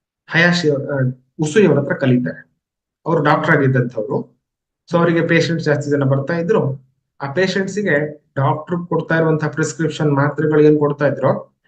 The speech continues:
ಅದ್ರ ಜೊತೆ ಜೊತೆಗೆ ಪಕ್ಕದಲ್ಲೇನೆ ರೇಖಿ ಟ್ರೀಟ್ಮೆಂಟ್ ಕೊಡ್ತಾ ಇದ್ರಂತೆ. ಇವ್ರು ಜುಜಿರೋ ಹಯಾಶಿ ಎರಡನೇವ್ರು,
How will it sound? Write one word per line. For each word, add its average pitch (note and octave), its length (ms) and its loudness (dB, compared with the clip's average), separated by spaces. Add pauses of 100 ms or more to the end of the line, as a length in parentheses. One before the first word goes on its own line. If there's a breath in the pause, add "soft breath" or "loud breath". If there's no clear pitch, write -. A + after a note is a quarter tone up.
(220)
ಅದ್ರ D3 180 0
ಜೊತೆ D#3 320 -2
ಜೊತೆಗೆ F3+ 680 -2 (200)
ಪಕ್ಕದಲ್ಲೇನೆ F#3+ 540 0
ರೇಖಿ F3 340 -2
ಟ್ರೀಟ್ಮೆಂಟ್ - 560 -10
ಕೊಡ್ತಾ - 280 -10
ಇದ್ರಂತೆ. - 460 -20 (2000 soft breath)
ಇವ್ರು C#3 580 -2
ಜುಜಿರೋ C#3 300 4
ಹಯಾಶಿ C3+ 400 4
ಎರಡನೇವ್ರು, C3 840 -2